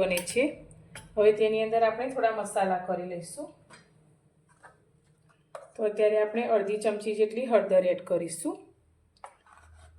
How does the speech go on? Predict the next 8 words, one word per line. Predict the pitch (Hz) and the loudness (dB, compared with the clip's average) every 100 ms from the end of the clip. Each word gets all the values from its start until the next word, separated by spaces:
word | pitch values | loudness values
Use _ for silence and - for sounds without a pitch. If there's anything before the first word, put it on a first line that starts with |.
| - - - | -20 -14 -4
સાથે | 202 196 214 | -4 0 -2
આપણે | 208 220 226 220 | 0 -2 2 4
એક | 214 | 4
ચમચી | 226 208 208 233 214 | 2 0 0 4 6
લાલ | 202 208 | 6 4
મરચું | 190 190 - 185 180 | 0 -2 -4 0 -2
એડ | 180 | 0
કરીશું. | 185 170 170 - 302 | 0 0 -2 -6 -8